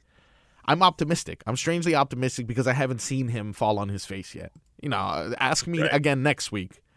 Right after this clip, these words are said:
Speaker 1: following this performance whether or not I feel Teddy Bridgewater can, uh, do what he needs to do. But, man, I, you, you can just hope that this is what you pay for a high-quality backup. He's one of the best backups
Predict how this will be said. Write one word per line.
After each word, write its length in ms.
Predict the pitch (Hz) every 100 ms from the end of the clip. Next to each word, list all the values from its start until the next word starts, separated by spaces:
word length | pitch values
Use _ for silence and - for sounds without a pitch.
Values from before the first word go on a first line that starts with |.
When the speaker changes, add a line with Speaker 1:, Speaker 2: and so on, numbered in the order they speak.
| _
Speaker 1:
following 360 | - 107 120 113
this 120 | 113
performance 480 | 120 113 107 104 -
whether 160 | 104
or 20 | 107
not 140 | 98
I 80 | 104
feel 200 | 110 101
Teddy 200 | 110 101
Bridgewater 600 | 98 101 101 98 98 95 _ - _ _
can, 240 | - 117 107
uh, 140 | 98
do 160 | 107 135
what 160 | 123
he 100 | 127
needs 320 | 120 120 107 -
to 100 | 101
do. 280 | 107 104 98
But, 320 | 95 92 92 - _ _ _ _ _ -
man, 240 | 120 107
I, 260 | 104 120 - - -
you, 220 | 165 190 -
you 140 | 208
can 100 | 226
just 140 | 214
hope 220 | 185 175 -
that 200 | 104 90 _ _ _ _ -
this 240 | 123 147
is 80 | 147
what 160 | 151 147
you 60 |
pay 300 | 131 131 131
for 180 | 123 104
a 80 | 98
high-quality 640 | 101 113 113 113 120 117
backup. 400 | 110 95 98 101
He's 120 | 101
one 100 | 101
of 40 | 98
the 60 |
best 220 | 98 110
backups 460 | 101 107 110 107 -